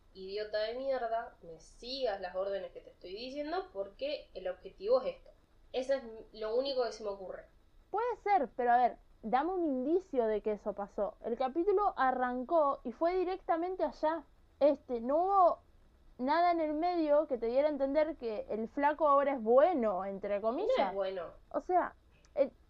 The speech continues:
Speaker 2: a lo que voy es que ni siquiera te lo mostraron en ningún momento como intentando simular que es bueno. Como, te lo mostraron como un aliado más.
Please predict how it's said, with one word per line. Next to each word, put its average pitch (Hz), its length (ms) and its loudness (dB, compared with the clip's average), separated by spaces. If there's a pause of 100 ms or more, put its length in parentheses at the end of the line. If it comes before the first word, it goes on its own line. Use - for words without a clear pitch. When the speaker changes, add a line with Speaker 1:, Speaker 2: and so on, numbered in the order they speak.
(160)
Speaker 2:
a 285 100 2
lo 330 120 0
que 381 120 -2
voy 392 360 2
es 381 140 -6
que 403 280 -2 (380)
ni 302 160 2
siquiera 359 300 0 (100)
te 440 80 0
lo 330 100 0
mostraron 359 640 0
en 262 120 -2
ningún 285 200 -2
momento 381 360 -2
como 262 400 0 (480)
intentando 269 600 0
simular 269 520 0
que 269 100 0
es 269 80 0
bueno. 247 500 2 (380)
Como, 330 300 0 (100)
te 302 100 0
lo 320 100 4
mostraron 403 380 0
como 392 160 -2
un 453 100 0
aliado 427 360 2
más. 453 200 -2